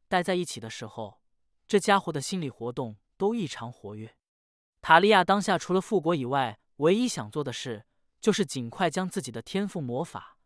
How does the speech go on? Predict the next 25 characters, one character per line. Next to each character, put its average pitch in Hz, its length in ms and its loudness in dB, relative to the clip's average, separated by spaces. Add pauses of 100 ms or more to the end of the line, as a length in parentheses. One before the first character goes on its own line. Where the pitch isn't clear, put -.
(120)
从 185 220 -6
测 196 260 4
谎 101 300 -6
突 - 160 -6
破 156 140 -4
到 131 120 -4
能 113 160 -8
读 135 220 -10
心 220 180 -6
的 190 80 -4
程 104 280 -14
度， - 160 -16 (420)
看 165 160 0
看 135 180 -6
蓝 120 220 -6
旗 131 340 -6 (200)
心 214 260 -2
里 143 80 -4
到 208 260 0
底 - 240 -18 (200)
是 - 160 -6
在 175 100 -4
想 - 280 -10
什 - 180 -18
么。 117 140 -14